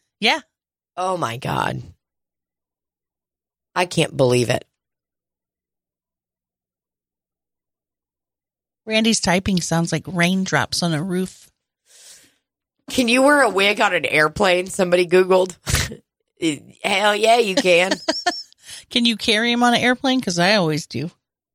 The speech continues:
Speaker 1: I know it looks very suspicious.
Speaker 2: You're walking in with wigs. You're like, "Listen, I'm not gonna bomb this plane.
Speaker 1: <laughs>
Speaker 2: I'm not."
Speaker 1: I'm not gonna bomb this plane.
Speaker 2: How do you look good in your driver's license picture? Could you see what that response is?
Speaker 1: You don't.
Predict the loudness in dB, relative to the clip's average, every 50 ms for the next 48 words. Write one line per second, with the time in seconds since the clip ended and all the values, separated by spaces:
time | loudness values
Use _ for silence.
0 | _ _ _ _ _ _ _ -16 -8 -4 0 0 0 2 0 -2 -4 -4 -6 -6
1 | -6 -8 -10 -6 -2 0 2 2 2 2 0 -2 -2 -4 -6 -6 -2 -2 0 0
2 | 0 0 -2 -4 -4 -8 -12 -12 -12 -8 -6 -2 2 2 2 2 2 2 0 0
3 | 2 0 -2 2 4 4 4 4 2 0 -2 -4 0 2 2 4 2 2 0 -2
4 | 0 0 0 0 0 -2 -4 -2 -2 -2 -2 -2 -2 -2 0 0 -2 -2 -4 -8
5 | -8 -6 -4 -2 0 0 0 0 -2 -2 -4 -4 -4 -4 -4 -4 -4 -4 -6 -10
6 | -10 -10 -10 -8 -8 -8 -8 -8 -12 -12 -12 _ _ _ _ _ _ -20 _ -16
7 | -10 -2 -2 0 0 -2 -4 _ _ _ _ _ _ _ _ _ _ _ -6 -4
8 | -4 -4 -2 -2 -2 -4 -4 -6 _ -10 -8 -8 -8 -8 -4 -2 -2 -2 -2 -4
9 | -10 -16 -18 -20 _ _ _ -16 -16 -16 -16 -20 -20 _ _ _ _ _ _ _
10 | _ _ _ _ _ _ _ _ _ _ -8 -2 0 0 2 4 4 4 4 4
11 | 4 4 2 2 2 2 -2 0 2 4 4 4 2 2 2 2 0 2 2 2
12 | 2 2 0 -2 -6 -2 0 0 0 -2 -6 -10 -8 -2 -4 -2 0 2 0 0
13 | 0 0 -6 -4 0 0 0 0 2 0 0 0 0 0 0 0 0 0 0 0
14 | -2 -6 -10 -12 -10 -4 -4 -4 -2 -4 -4 -2 0 0 0 2 0 0 0 0
15 | -2 -6